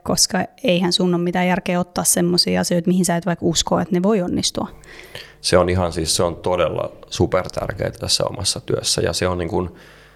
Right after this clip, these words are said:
Speaker 2: mä uskon, että se on yksi mun niin kuin semmosia vahvuuksia, että mä
Speaker 1: Mm.
Speaker 2: ymmärrän, mä ymmärrän tosi hyvin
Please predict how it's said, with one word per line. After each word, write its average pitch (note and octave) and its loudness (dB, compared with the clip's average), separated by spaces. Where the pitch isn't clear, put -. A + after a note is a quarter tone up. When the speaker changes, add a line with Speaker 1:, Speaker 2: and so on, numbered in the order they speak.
Speaker 2:
mä F2 4
uskon, F2+ -2
että - -2
se E2+ 2
on E2 0
yksi - -4
mun E2+ 0
niin F2+ -2
kuin F#2 -4
semmosia E2+ -2
vahvuuksia, - -4
että - -6
mä E2+ 8
Speaker 1:
Mm. F#3 8
Speaker 2:
ymmärrän, D#2+ 0
mä E2 4
ymmärrän F2+ 0
tosi E2+ -2
hyvin E2 -2